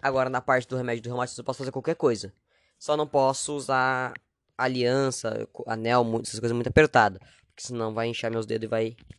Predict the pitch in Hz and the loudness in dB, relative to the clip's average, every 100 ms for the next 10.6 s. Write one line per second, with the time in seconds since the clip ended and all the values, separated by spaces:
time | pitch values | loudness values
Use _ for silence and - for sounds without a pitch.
0 | - - - - - - - 151 151 147 | -20 -14 -14 -14 -20 -20 0 2 4 4
1 | 151 - 160 - 117 107 107 - 110 107 | 4 4 2 2 -2 -2 -2 0 0 2
2 | 123 123 113 113 151 - - - _ - | 2 2 2 2 0 -4 -12 -20 _ -20
3 | _ _ _ - _ _ - - - - | _ _ _ -20 _ _ -20 -20 -20 -20
4 | - - 117 131 139 123 120 113 147 151 | -20 -6 0 8 8 10 6 6 4 0
5 | 139 135 131 127 - 120 120 - - 104 | -4 -2 -2 -4 -8 -6 2 4 4 0
6 | - 120 123 127 147 139 110 - 101 110 | -8 -2 0 0 4 6 6 0 -2 -4
7 | 104 104 110 120 117 113 123 120 120 - | -4 0 -2 -2 -2 -2 -4 -6 -12 -18
8 | _ _ _ 123 117 120 139 127 104 - | _ _ _ -4 2 6 8 8 6 0
9 | - _ _ _ _ _ _ _ _ - | -6 _ _ _ _ _ _ _ _ 4
10 | 120 117 113 110 113 | 8 8 8 4 2